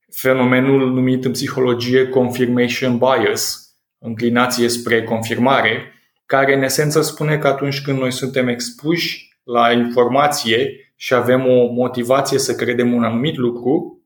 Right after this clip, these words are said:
avem tendința să fim mai atenți la informația care susține părerea pe care ne-o dorim, să o reținem mai bine,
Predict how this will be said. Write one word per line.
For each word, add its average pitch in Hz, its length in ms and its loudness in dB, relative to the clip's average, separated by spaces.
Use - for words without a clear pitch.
avem 147 320 0
tendința 147 500 0
să 127 480 0
fim 131 240 -4
mai 123 220 2
atenți 135 460 -2
la 156 100 -2
informația 143 680 0
care 131 260 0
susține - 520 -4
părerea 170 480 2
pe 175 120 -2
care 170 300 2
ne-o 165 140 -2
dorim, 165 560 0
să - 220 -4
o 123 100 6
reținem 147 540 2
mai 131 180 2
bine, 147 420 -2